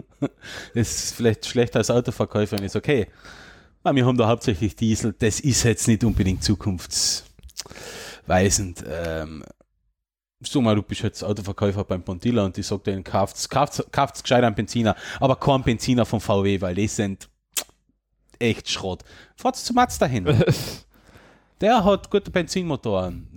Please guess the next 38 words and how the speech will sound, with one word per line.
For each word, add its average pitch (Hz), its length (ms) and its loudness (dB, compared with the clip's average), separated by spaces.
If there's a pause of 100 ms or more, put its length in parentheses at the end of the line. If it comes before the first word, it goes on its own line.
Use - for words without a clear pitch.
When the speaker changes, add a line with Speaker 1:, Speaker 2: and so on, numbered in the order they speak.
(320)
Speaker 1:
richtige, 131 400 -4
große, 151 380 -4
Speaker 2:
Ja, 92 60 0
Speaker 1:
mit, 98 100 0
Speaker 2:
gut, 113 120 2
Speaker 1:
mit 110 180 0
Speaker 2:
dann 110 80 4
Speaker 1:
viel 226 80 2
Speaker 2:
bist 156 140 2
du - 20 0
kein 131 140 4
Speaker 1:
Kubik. 110 160 2
Speaker 2:
gut, - 80 -4
dann 127 120 4
bist 147 160 -2
du - 20 -14
kein 117 120 0
guter 95 200 -4
Verkäufer. - 480 -8
Speaker 1:
Eben, 131 160 0
dann 110 160 -8
bin 123 120 -8
ich, 120 140 -6 (100)
eben. 113 220 -4
Speaker 2:
Aber 127 160 2
gut, 147 180 4
du 131 60 4
fährst 147 280 2
eigentlich 131 240 2
auf 120 100 -2 (120)
ein 101 160 0
Produkt - 360 -4
aus 135 140 0
dem 127 80 -8
V 127 180 -2
W-Regal. - 1500 -6 (640)
Speaker 1:
Ja, 131 460 2
aber, 113 460 2